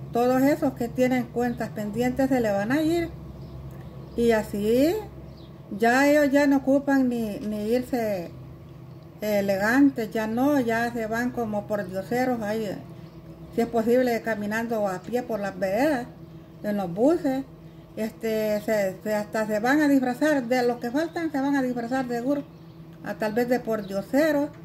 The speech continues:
para que, para pasar para otro país, para burlar la justicia, burlar la frontera. Entonces, este, yo pienso de que es,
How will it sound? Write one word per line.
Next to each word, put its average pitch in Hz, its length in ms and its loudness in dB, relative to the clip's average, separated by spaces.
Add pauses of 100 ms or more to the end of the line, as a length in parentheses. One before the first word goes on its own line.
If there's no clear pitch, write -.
(320)
para 214 260 -2
que, 202 420 -4
para 202 220 -2
pasar 202 320 -2
para 220 180 -2
otro 226 300 -4
país, 214 300 -2 (180)
para 208 160 -2
burlar 208 420 -2
la 202 120 -4
justicia, 220 540 -2 (520)
burlar 202 400 -2
la 226 140 -2
frontera. 202 580 -2 (800)
Entonces, 226 640 0
este, 220 320 -2
yo 214 180 -2
pienso 233 400 2
de 208 180 -6
que 196 440 -8 (1600)
es, 233 300 4